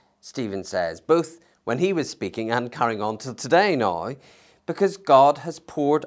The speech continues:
out his Spirit. We've talked a lot about the Holy Spirit as we've looked at Acts. The Spirit is God himself, his presence coming into the lives of normal people,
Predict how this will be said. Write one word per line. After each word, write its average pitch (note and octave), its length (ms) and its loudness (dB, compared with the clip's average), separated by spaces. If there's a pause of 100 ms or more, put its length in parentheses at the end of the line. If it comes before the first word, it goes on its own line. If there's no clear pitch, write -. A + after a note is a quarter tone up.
out A#2+ 300 0
his C3+ 240 -10
Spirit. - 720 -4 (340)
We've A#3+ 120 -8
talked D3+ 280 -2
a D#3+ 60 -4
lot G3 160 4
about E3 220 0
the A#2+ 80 -6
Holy G#2 200 -8
Spirit G2+ 300 -8
as F#2+ 120 -10
we've G2+ 160 -14
looked G#2+ 220 -10
at G#2+ 120 -10
Acts. - 420 -8 (340)
The D#3 120 0
Spirit G#3 720 0 (120)
is A#3 420 -4 (120)
God E3 360 6
himself, D3+ 1000 -2 (1200)
his F3 400 -4
presence F3 1160 0 (440)
coming F#3 540 -2
into F#3 540 -2
the D3 120 -2
lives D3+ 760 -6 (200)
of D#3 220 -2
normal F3+ 480 2
people, F3 580 -8